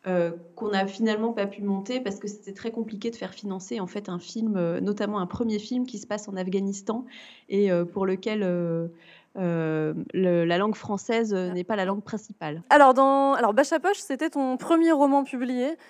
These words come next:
Speaker 2: Euh,
Speaker 1: Ouais.
Speaker 2: depuis, t'en as publié une quinzaine ?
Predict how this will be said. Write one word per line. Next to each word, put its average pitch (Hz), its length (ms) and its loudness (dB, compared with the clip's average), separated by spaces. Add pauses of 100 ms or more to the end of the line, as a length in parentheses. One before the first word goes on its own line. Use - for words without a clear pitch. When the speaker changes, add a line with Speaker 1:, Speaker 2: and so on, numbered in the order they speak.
(320)
Speaker 2:
Euh, 208 800 6
Speaker 1:
Ouais. 202 80 2
Speaker 2:
depuis, 220 320 -2
t'en 285 160 4
as 226 80 6
publié 226 520 0
une 233 160 2
quinzaine ? 254 520 2